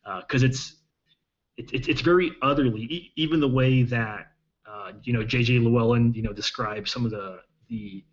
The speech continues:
the Urskek stuff, you know, they, they think in triangles and time's not linear for them. You know, it's just all very, it, it, it adds on to the, the, the fantasy element, really making you believe that it's something totally not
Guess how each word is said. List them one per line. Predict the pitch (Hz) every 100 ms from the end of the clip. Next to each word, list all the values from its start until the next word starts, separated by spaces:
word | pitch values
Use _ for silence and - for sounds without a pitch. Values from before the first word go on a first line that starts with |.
| _ _ _
the | -
Urskek | - 127 120 107 107
stuff, | - 110 107 - _
you | 127
know, | 113 107 107 _ _ _ -
they, | 120 123 113 -
they | 123 117
think | 139 131
in | 120
triangles | 113 135 120 117 117 110 107
and | 104
time's | 120 120 113
not | 120 113
linear | 123 120 110
for | 113
them. | 107 113
You |
know, | 165
it's | 156
just | 165 139
all | 131 139
very, | 131 135 135 120 113 - _
it, | - 170
it, | 156 147
it | 156
adds | 165 170
on | 156
to | 120
the, | 117 - -
the, | 113 117 -
the | 123
fantasy | - 139 131 123 131 117
element, | 117 110 104
really | 110 131 135 143 139
making | 131 127 127
you |
believe | 117 107 113 110
that | 104
it's | 98 -
something | - 131 117 107
totally | - 135 123 117 113 110 -
not | 113 110